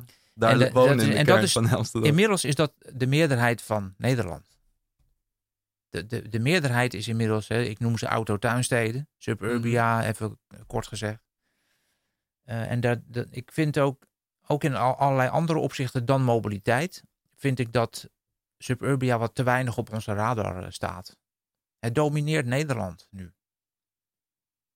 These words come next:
Speaker 2: En dat is zeer autorijk en
Speaker 1: Hmm.
Speaker 2: groeiend.
Speaker 1: Ja. Ja, laten we zo meteen naar die geschiedenis kijken.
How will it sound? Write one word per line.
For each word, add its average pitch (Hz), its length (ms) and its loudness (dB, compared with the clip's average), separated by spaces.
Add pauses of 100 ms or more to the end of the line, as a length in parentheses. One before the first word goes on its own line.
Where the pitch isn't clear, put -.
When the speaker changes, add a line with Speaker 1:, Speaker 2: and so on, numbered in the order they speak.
(1600)
Speaker 2:
En 127 140 0
dat 117 140 0
is 104 140 -8
zeer 120 320 0
autorijk 87 720 -10 (300)
en 110 140 -6
Speaker 1:
Hmm. 120 100 -4
Speaker 2:
groeiend. 95 440 -10 (720)
Speaker 1:
Ja. 107 260 -2 (1900)
Ja, - 120 -4
laten 113 220 0
we - 60 -16
zo 131 80 -4
meteen 135 220 0
naar 127 140 2
die 123 100 -4
geschiedenis 127 640 -4
kijken. 135 520 -2